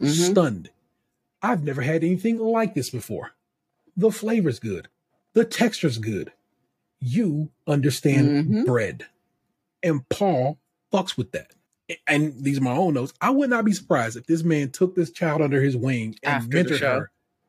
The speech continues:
Speaker 2: and brought her in to
Speaker 1: Mm-hmm.
Speaker 2: bake for his team. You know what I'm
Speaker 1: Mm-hmm.
Speaker 2: saying?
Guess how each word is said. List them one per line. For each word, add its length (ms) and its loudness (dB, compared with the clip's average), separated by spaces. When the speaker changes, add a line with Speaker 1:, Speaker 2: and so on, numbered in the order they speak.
Speaker 2:
and 160 -6
brought 240 4
her 160 6
in 140 6
to 80 2
Speaker 1:
Mm-hmm. 140 2
Speaker 2:
bake 220 4
for 100 -4
his 220 4
team. 120 0
You 100 6
know 60 4
what 160 2
I'm 60 4
Speaker 1:
Mm-hmm. 20 -4
Speaker 2:
saying? 400 0